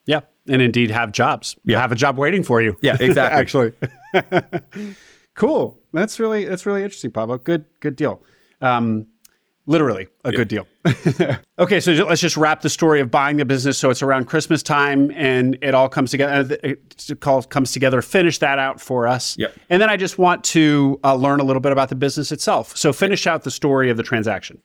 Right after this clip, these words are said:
Speaker 2: Yeah. So we signed this share purchase agreement, um, right before Christmas.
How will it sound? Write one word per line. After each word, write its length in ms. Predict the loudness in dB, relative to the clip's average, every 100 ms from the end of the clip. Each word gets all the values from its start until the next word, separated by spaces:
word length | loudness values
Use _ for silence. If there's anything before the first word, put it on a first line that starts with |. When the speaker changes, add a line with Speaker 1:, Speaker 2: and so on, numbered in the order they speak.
| -8
Speaker 2:
Yeah. 140 | -8 -8 _ _ _ _
So 460 | -4 2 4 2 0 _ _ _ _ -2
we 200 | 0 2
signed 340 | 2 0 0
this 140 | -4 -6
share 320 | -4 -2 -2
purchase 480 | -2 -4 -2 -4 -8
agreement, 640 | -4 0 2 2 -2 -8 _ _ _ _ _ _ _
um, 520 | -2 2 2 2 0 -4 _ _ _ _ _
right 260 | -4 -2 -2
before 220 | -2 -2
Christmas. 560 | 0 -2 0 0 -2